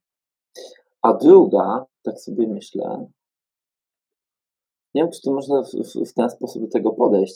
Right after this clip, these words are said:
ale, e, zawsze mnie liczba pi kręciła. I,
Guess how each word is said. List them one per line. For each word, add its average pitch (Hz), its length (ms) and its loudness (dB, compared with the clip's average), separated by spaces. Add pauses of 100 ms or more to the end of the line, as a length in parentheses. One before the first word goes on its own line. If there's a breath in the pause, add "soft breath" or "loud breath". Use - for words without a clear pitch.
ale, 101 340 -2 (840)
e, 104 180 2
zawsze 135 280 -2
mnie 151 160 4
liczba 131 220 4 (140)
pi 135 160 -2
kręciła. 98 760 0 (1080)
I, 113 260 0